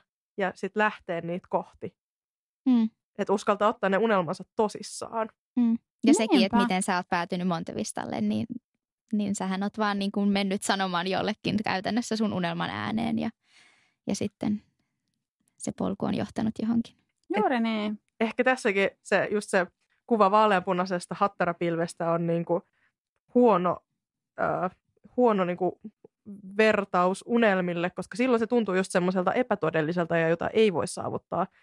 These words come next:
Speaker 2: Mm.
Speaker 1: Et sen pitäisi näyttää meidän päässä joltain sellaiselta, mitä me voidaan saavuttaa, koska, koska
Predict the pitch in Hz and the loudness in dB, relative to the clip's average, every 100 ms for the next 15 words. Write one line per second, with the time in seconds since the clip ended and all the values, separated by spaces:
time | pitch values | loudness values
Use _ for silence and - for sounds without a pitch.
0 | - 247 233 - _ _ _ _ - 175 | 0 2 2 -2 _ _ _ _ -2 -2
1 | _ _ _ _ - - 208 202 196 196 | _ _ _ _ -8 -2 2 4 2 4
2 | 202 196 - 175 165 - - 202 180 190 | 2 0 0 2 2 -2 -4 0 0 2
3 | 180 180 170 160 160 175 190 175 156 180 | -2 -2 -2 -2 -2 -2 0 0 0 -4
4 | 135 156 180 170 170 208 196 170 175 - | -4 -6 -4 -4 -2 2 2 2 0 -2
5 | - - - 185 180 - - - _ _ | -10 -8 -8 -8 -8 -4 -6 -6 _ _
6 | _ _ - 190 - 196 | _ _ -2 -2 -2 -4